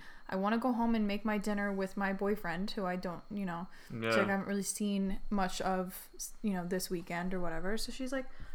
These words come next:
Speaker 1: "I wanna, I wanna go home." And she's like, "I see everybody, <laughs> I'll see everybody on Monday or, or Tuesday, I mean."
Speaker 2: Right.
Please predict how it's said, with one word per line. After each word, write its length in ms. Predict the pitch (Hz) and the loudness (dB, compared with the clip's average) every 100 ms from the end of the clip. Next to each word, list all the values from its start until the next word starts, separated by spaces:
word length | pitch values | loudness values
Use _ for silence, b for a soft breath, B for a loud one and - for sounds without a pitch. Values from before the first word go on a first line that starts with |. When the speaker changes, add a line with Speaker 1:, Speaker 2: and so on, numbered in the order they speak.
| b 254 | b 2
Speaker 1:
"I 100 | 269 | 2
wanna, 360 | 294 294 285 277 | 2 2 0 0
I 80 | 285 | 2
wanna 240 | 302 311 | 2 2
go 200 | 311 302 | 4 6
home." 440 | 311 392 202 165 - - b b b b - | 6 4 2 -2 -6 -10 b b b b 2
And 100 | 262 | 2
she's 140 | 277 | 2
like, 160 | 294 285 | 0 0
"I 80 | 285 | 0
see 320 | - 320 320 | 0 2 2
everybody, 380 | 320 302 311 285 - | 2 2 4 4 4
<laughs> 80 | |
I'll 100 | 320 | 4
see 260 | 302 - 320 | 4 2 2
everybody 460 | 311 302 311 311 320 | 2 4 4 4 6
on 180 | 302 | 6
Monday 480 | 302 359 339 185 165 | 6 4 2 2 2
or, 180 | 180 196 - | 0 -2 0
or 220 | 240 233 233 | 2 2 0
Tuesday, 400 | - 302 320 180 | -2 -2 0 -2
I 80 | 170 | -4
mean." 260 | 170 165 196 - | -6 -8 -8 2
Speaker 2:
Right. 280 | 135 117 | 6 6